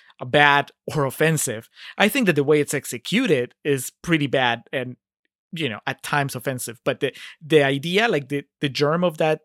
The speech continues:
you know, there's a reason why it's, it's a conversation starter, <laughs> like we said, you know, because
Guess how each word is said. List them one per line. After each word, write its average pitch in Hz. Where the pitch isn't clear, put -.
you 180
know, 147
there's 220
a 285
reason 202
why 170
it's, 147
it's 160
a 151
conversation 147
starter, 135
<laughs> -
like 151
we 151
said, 143
you 294
know, 294
because 233